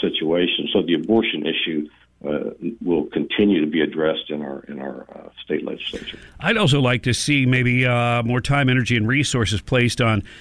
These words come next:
Speaker 2: streamlining, uh, effective, uh, adoption, uh,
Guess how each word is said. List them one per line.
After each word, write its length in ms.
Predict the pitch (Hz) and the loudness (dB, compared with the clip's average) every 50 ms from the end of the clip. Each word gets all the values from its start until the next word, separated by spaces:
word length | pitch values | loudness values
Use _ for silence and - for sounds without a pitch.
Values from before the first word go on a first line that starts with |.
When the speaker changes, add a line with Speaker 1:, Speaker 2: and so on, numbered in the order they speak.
| - - - | -20 -16 -10
Speaker 2:
streamlining, 920 | - - - - 156 156 160 165 160 143 131 135 135 127 123 123 120 113 - - - - - - | -8 -4 0 2 2 4 4 4 2 2 2 2 2 2 2 2 0 0 -4 -8 -16 -20 -8 -2
uh, 240 | 113 117 117 117 - - | 0 0 0 0 0 -2
effective, 600 | 123 107 - - 156 139 - - 139 113 - - - | -2 -2 0 0 -2 0 0 0 0 0 -2 -2 -2
uh, 220 | 127 123 113 101 - | 0 2 2 2 0
adoption, 960 | 110 110 92 85 107 131 135 143 160 - - - - 135 117 107 110 104 - - - - - - - | 0 0 0 2 2 2 2 2 0 -2 -2 0 0 2 2 2 2 0 -2 -4 -12 -20 -20 -8 -2
uh, 260 | 110 110 117 117 117 | 0 2 2 2 0